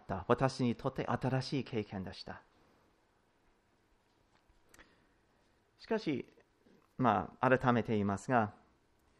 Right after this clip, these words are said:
両方は礼拝です。なぜかというと、目的は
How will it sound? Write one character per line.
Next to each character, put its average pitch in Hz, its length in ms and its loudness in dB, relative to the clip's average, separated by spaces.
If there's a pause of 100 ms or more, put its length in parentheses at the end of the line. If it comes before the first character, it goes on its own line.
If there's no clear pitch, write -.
(480)
両 160 360 4
方 151 400 -2
は 120 340 0 (640)
礼 127 220 6
拝 110 400 0 (520)
で 110 160 2
す。 - 260 -18 (300)
な 127 120 6
ぜ 135 120 2
か 123 140 6
と 120 140 0
い 110 80 4
う 107 60 0
と、 120 240 2
目 135 220 4
的 131 360 0
は 107 260 2